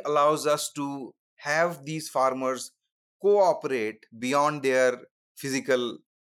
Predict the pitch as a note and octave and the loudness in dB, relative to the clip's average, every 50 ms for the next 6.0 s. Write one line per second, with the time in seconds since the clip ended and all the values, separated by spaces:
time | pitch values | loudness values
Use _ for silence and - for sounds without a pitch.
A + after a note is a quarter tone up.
0 | _ _ _ _ _ - A2+ B2 - C#3 C#3 B2 G#2 - - - - _ _ _ | _ _ _ _ _ -4 -2 0 2 2 2 2 2 0 -4 -10 -20 _ _ _
1 | _ _ - F#2+ G2 A#2+ B2+ B2+ - B2+ - - B2+ B2+ C3 C#3+ C#3+ D3 D3 D3 | _ _ -8 -6 -6 -6 -6 -6 -8 -6 0 2 2 2 2 2 0 0 0 0
2 | - - - - - _ _ _ _ _ _ _ _ _ _ _ _ _ _ - | -2 -6 -8 -12 -20 _ _ _ _ _ _ _ _ _ _ _ _ _ _ 0
3 | D3+ D3+ D3 D#3+ D3+ D3+ D3+ C#3+ C#3 C3 A2+ C3+ C3 C3+ C#3 C#3 C#3 C#3+ C3+ C#3+ | 2 2 4 4 2 0 -2 -6 -8 -10 -6 -2 0 0 2 2 2 2 0 0
4 | C#3+ C#3 C3 A#2+ B2+ C3 B2+ B2+ A#2+ - - C3 B2+ B2 B2 - - B2+ B2 A#2+ | -2 -2 -2 0 0 2 2 2 2 0 -4 -6 -4 -4 -4 -2 -2 0 0 -2
5 | - - - C3 B2+ B2 B2 A#2+ - A2+ G#2 F#2+ F#2 - F#2+ G2 B2 B2+ _ | -4 -4 0 2 4 4 4 2 0 0 -2 -2 -4 -4 -6 -6 -6 -8 _